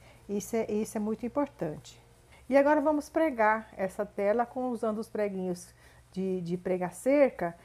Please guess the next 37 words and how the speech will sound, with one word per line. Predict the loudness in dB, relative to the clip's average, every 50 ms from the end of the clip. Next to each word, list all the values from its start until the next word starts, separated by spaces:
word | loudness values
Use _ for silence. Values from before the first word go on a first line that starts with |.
| -20 -20 _ -12 -12 -12 -6
que | -2 -2
eles, | -2 -2 -4 -8 -10 -2
esses | -2 -2 -2 -2 -6 -4
preguinhos | -2 -2 0 -2 -2
são | -2 -4 -4
chamados | -4 -6 -4 -2 -2 -2 0 0
de | 0
aresta, | 2 2 2 2 2 2 0 0 -4 -8 -8 -8 -8 -8 -10 -18 -20 -20 _
porque | -8 -8 -2 0
eles, | -2 0 0 2
eles | 2 2 2 0 -4
têm | -4 -4 -2
duas | -2 0 0 0 0 0
perninhas. | 0 0 2 2 2 0 -2 -2 -2 -2 -4 -6 -8 -10 _ -20 -20 _ _ -6
E | -4
fica | -2 -2 0 2 2 0 2 -2
muito | -4 -6 -6
prático, | -8 -4 0 2 2 2 2 -2 -6 -12
porque | -14 -4 -2 -2
você | -2 0 -2 -2 -2 -6
cruza | -6 -4 -2 0 2 2 2 2 0
as | -2 -2
per-, | -4 -2 -2 0 2 2
a | 0 0
perninha | 0 0 -2 0 -2 -2 -2 0
dele | 2 2 2 2 0
na, | -2 -4 -4 -4 -6
na, | -6 -4 -4 -2 -2 -2 -4 -4 -6
na | -8 -10
tela, | -6 -2 0 2 2 2 2 2 2 0 -2 -8 -18 -20 -20 -20 -18 -10 -4
e | -2 0 0
então | 0 0 0 2 2
ela | 2 2 2
vai | 0 -2
ficando | -2 -2 -4 -2 -2 0
bem | 0 -2 -2 -2
firme. | -6 -6 -4 -2 0 0 0 0 -2 -4 -6 -8